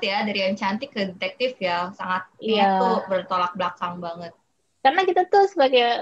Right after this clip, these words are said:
Speaker 2: orang tuh harus seimbang, Kak.
Speaker 1: Oh, baiklah. <laughs>
Speaker 2: Kadang-kadang harus unyu-unyu, terus kadang-kadang harus kayak, wah, misterius, gitu, serem-serem, <laughs> gitu.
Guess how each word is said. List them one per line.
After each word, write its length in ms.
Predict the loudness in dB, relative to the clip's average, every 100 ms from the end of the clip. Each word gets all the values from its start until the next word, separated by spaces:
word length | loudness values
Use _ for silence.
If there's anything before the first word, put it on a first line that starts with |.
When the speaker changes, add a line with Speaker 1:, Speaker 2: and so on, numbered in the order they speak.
| 0
Speaker 2:
orang 240 | 2 2
tuh 100 | 2
harus 300 | 4 4 4
seimbang, 800 | 2 0 0 4 6 6 2 -4
Kak. 360 | -4 -4 -4 -8 -10
Speaker 1:
Oh, 140 | -4 -4
baiklah. 640 | -4 -10 -12 -8 -6 -4 -2 -4 -6
<laughs> 280 | -6 -4 0
Speaker 2:
Kadang-kadang 400 | 2 4 2 4
harus 180 | 2 2
unyu-unyu, 1000 | 2 2 2 4 4 2 -2 -2 0 0
terus 180 | -2 -8
kadang-kadang 460 | -10 -8 -6 -4 -4
harus 280 | -2 -4 -6
kayak, 240 | -12 -12 _ _ -2
wah, 240 | 0 0
misterius, 960 | 0 -6 -6 -4 -4 -6 0 0 0 -6
gitu, 220 | -10 -2
serem-serem, 640 | 2 2 2 0 0 0 -2 -6 -6 -4
<laughs> 160 | -2
gitu. 720 | 4 4 4 2 4 6 4